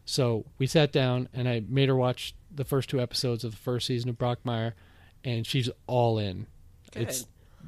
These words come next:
Speaker 1: you know, so great. So, you know, you can use two T Vs to your benefit, and then, you know, come together as one when you, when you find something that you, you know you like. Like, Hillary, you were telling us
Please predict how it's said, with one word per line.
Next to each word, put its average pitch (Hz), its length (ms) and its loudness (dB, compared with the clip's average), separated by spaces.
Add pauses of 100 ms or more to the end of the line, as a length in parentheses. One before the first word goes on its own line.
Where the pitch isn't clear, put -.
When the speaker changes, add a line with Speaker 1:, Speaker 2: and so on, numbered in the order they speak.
(220)
Speaker 1:
you 147 140 -6
know, 101 180 -6 (280)
so 127 460 4
great. 117 320 0 (400)
So, 139 400 4 (360)
you 151 120 2
know, 143 120 4
you 170 200 6
can 196 140 2
use 175 200 6
two 180 260 2
T - 180 -2
Vs 147 300 0
to 143 100 0
your 131 160 2
benefit, 143 500 2 (320)
and 139 180 2
then, 127 340 2 (540)
you 147 100 0
know, 135 180 2 (100)
come 160 200 6
together 151 360 8
as 135 160 6
one 147 440 2 (320)
when 131 180 2
you, 131 160 2 (160)
when 135 140 2
you 127 80 2
find 135 280 2
something 135 320 0
that 127 200 0
you, 123 360 -2
you 123 160 -4
know 131 120 4
you 131 180 6
like. 185 280 4
Like, 123 220 0
Hillary, 165 360 4
you 151 120 4
were 175 100 6
telling 123 260 2
us 120 200 -2